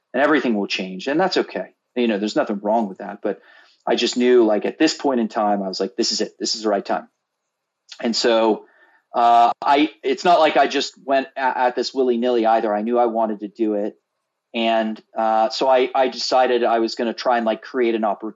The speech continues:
some opportunity to do it, right? Um, and so, uh, there was an, an incubator, which you know well, Mach thirty-seven,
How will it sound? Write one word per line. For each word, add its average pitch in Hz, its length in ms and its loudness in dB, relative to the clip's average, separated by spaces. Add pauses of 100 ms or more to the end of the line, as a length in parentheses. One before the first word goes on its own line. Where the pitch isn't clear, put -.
(140)
some 113 340 -8
opportunity 110 640 -6
to - 120 -20
do 98 140 -8
it, - 100 -20 (280)
right? 110 260 -2 (540)
Um, 107 540 0
and 127 220 -2
so, 127 540 2 (500)
uh, 117 340 4
there 139 200 2
was 135 280 0
an, 131 240 -4
an 139 100 -2
incubator, 117 580 0
which 117 260 -2
you 120 80 -6
know 117 160 0
well, 107 260 2
Mach 110 320 -2
thirty-seven, 110 680 -4